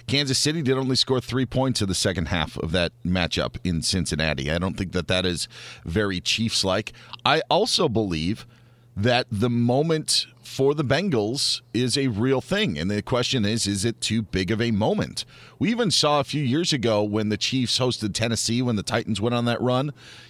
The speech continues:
you know, Tennessee maybe kind of started out with some, you know, some, uh, excitement in that game. And that was a week after the Texans, you know, jumped out of that huge lead against the Chiefs. I just wonder how Cincinnati's gonna come out and respond in that game. Is the moment gonna be too big? Will Kansas City maybe get out,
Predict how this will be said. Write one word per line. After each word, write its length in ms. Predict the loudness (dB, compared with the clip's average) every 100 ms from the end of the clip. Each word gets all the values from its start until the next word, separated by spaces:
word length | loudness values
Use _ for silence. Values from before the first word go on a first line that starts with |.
| -2
you 80 |
know, 120 | 0 2
Tennessee 420 | 2 2 0 0
maybe 240 | 0 0
kind 160 | 0 0
of 60 |
started 340 | 2 2 2 2
out 160 | 2
with 80 | 2
some, 340 | 2 2 0 -2
you 120 | 0
know, 240 | 0 -2 -4 _ -20 _ -10
some, 280 | -2 0 0
uh, 160 | 0
excitement 520 | 0 0 0 0 0 0
in 80 |
that 180 | 0 0
game. 300 | 0 0 2
And 100 | 2
that 80 | 0
was 140 | 0
a 40 | 0
week 220 | -2 0
after 300 | 0 0 0
the 180 | 0 -2 -8 -20 -20 -8
Texans, 560 | -4 -2 0 0 2 0
you 40 |
know, 100 | 0
jumped 260 | 0 0 0
out 40 |
of 60 | 0
that 160 | 0 -2
huge 300 | -4 -4 0
lead 180 | 0 0
against 300 | -2 -2 -4
the 80 |
Chiefs. 500 | -4 -2 0 0 -2 -4 -12 -20 -20 _ -2
I 80 | 0
just 180 | 0
wonder 280 | 0 2 2
how 100 | 2
Cincinnati's 560 | 2 0 0 2 2 0
gonna 180 | -2 -2
come 240 | -2 0
out 140 | 0
and 100 | 0
respond 600 | -2 0 0 2 2 2
in 100 | 2
that 220 | 2 0 0
game. 280 | 0 0
Is 120 | 0 0
the 80 |
moment 260 | 0 0 0
gonna 140 | -2
be 160 | -2 -2
too 160 | -2 -4
big? 340 | 0 0 0
Will 140 | -2
Kansas 360 | -2 -2 -2 -2
City 240 | -2 -2
maybe 280 | 0 0 -2
get 160 | 0 0
out, 200 | 0